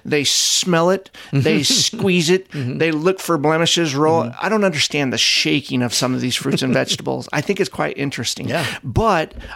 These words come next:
Speaker 1: I think that what we're doing is we're making health promoting
Speaker 2: Mm,
Speaker 1: choices
Speaker 2: mm,
Speaker 1: with
Speaker 2: mm.
Speaker 1: our visual, you know,
Speaker 2: Mm-hmm.
Speaker 1: the presentation, if
Speaker 2: Yeah.
Speaker 1: it looks like it's supposed to be. And remember, they never look ar-, at the origin. And, and that's what fascinates me, 'cause here I am in the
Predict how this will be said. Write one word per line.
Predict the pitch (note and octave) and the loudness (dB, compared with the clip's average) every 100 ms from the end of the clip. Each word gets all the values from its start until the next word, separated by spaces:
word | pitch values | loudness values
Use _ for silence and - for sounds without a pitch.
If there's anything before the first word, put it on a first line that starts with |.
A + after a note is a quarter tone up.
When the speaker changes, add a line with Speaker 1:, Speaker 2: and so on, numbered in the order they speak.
| - | -8
Speaker 1:
I | C#3+ | -4
think | F3 E3+ | -2 -2
that | D3+ | 0
what | E3 | 0
we're | D#3 | 0
doing | C#3 D3 D#3 C3+ | 0 0 2 0
is | B2+ | 0
we're | B2 | 0
making | C3 C#3+ - C#3+ C3+ C3 - - - | 2 0 -2 -4 -2 -2 -6 -20 -10
health | - E3 E3+ | -2 0 -2
promoting | - D#3 C#3 C3 A#2+ A#2 _ _ - | -4 0 0 0 -4 -8 _ _ -4
Speaker 2:
Mm, | C#3+ | 0
Speaker 1:
choices | C3 G#3+ G3 C#3 A#2+ | 4 4 4 0 0
Speaker 2:
mm, | |
Speaker 1:
with | C#3+ | 0
Speaker 2:
mm. | C#3+ | 0
Speaker 1:
our | B2+ B2+ - | 0 -2 -4
visual, | B2+ B2 D#3+ D3+ E3+ | -4 2 2 2 0
you | D#3+ | 2
know, | C#3+ | 2
Speaker 2:
Mm-hmm. | - A#2+ A2+ | 0 -4 -2
Speaker 1:
the | A2+ | -2
presentation, | - F3 E3 D3+ - - G#3 - B2 G#2+ | 0 -2 0 0 2 2 2 0 -2 -4
if | - G#2 | -2 -2
Speaker 2:
Yeah. | |
Speaker 1:
it | - | -2
looks | D3+ D#3+ F#3+ - - | 0 0 0 -2 -2
like | D#3+ E3+ | -2 -2
it's | F3 - | -2 -4
supposed | - F3 - | -2 -2 -2
to | G3 | -4
be. | E3 E3+ - - - - | -2 -2 -4 -8 -8 -4
And | D#3+ | -2
remember, | E3+ F#3 F#3 C3+ A#2 - - - - _ | 0 -2 0 -2 -4 -12 -20 -20 -20 _
they | - - F#3+ | -10 0 2
never | G#3 A3 | 2 4
look | G#3 - | 2 0
ar-, | F3 - | -6 -4
at | F3+ | -2
the | D#3+ D3+ - | 0 0 0
origin. | D#3+ F#3 E3 A#2 G#2 | 4 6 6 2 -2
And, | G2+ C#3+ | 0 0
and | D3 D#3+ | 0 0
that's | F3+ G3 | 0 0
what | - | -2
fascinates | E3+ E3+ - C3+ - | 0 -2 -2 -4 -4
me, | C3+ | -6
'cause | - C3 A2+ - _ | -2 -4 -4 -14 _
here | C3+ F#3 | -2 0
I | F3+ | 2
am | D#3+ D#3 | 0 0
in | C3+ | 2
the | A#2+ | 0